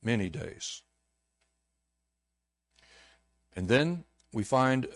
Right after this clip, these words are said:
another similar situation happening, verse sixteen, Behold, one like the similitude of the sons of men touched my lips. And then I opened my mouth and spake,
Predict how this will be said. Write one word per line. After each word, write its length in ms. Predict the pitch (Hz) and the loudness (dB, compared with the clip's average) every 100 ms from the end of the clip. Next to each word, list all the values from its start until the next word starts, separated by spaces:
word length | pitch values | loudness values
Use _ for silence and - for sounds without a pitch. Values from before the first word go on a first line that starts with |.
| - | -6
another 500 | 113 117 120 120 113 | -2 2 4 2 0
similar 460 | - - 135 147 151 | -6 -2 0 0 0
situation 640 | - 143 135 127 127 123 | -2 -6 -2 -2 -2 -4
happening, 400 | 107 107 117 123 | 0 0 0 -4
verse 200 | 101 104 | -4 -6
sixteen, 520 | - 117 - - 131 | -6 -6 -8 -4 -4
Behold, 420 | 135 110 110 123 95 | -2 0 2 0 0
one 220 | 101 123 | -4 -2
like 220 | 113 113 - | 0 -2 -4
the 80 | 101 | -10
similitude 640 | - 104 98 117 110 127 | -6 -4 -4 -4 -6 -8
of 60 | 110 | -8
the 80 | - | -10
sons 340 | - 113 110 | -6 -6 -6
of 140 | 101 95 | -8 -6
men 260 | 101 127 | -6 -6
touched 320 | 135 117 - | -4 -6 -6
my 160 | - 92 | -12 -12
lips. 540 | 95 120 175 - - - _ _ _ _ _ _ _ _ _ _ | -6 -4 -4 -6 -8 -10 _ _ _ _ _ _ _ _ _ _
And 80 | 92 | -4
then 100 | 98 | 0
I 120 | 101 | 2
opened 280 | 107 107 101 | 2 0 -4
my 120 | 95 | -2
mouth 340 | 101 107 127 | 0 0 0
and 120 | 92 92 | -2 -6
spake, 720 | - - 117 170 - - | -6 0 2 2 -2 -20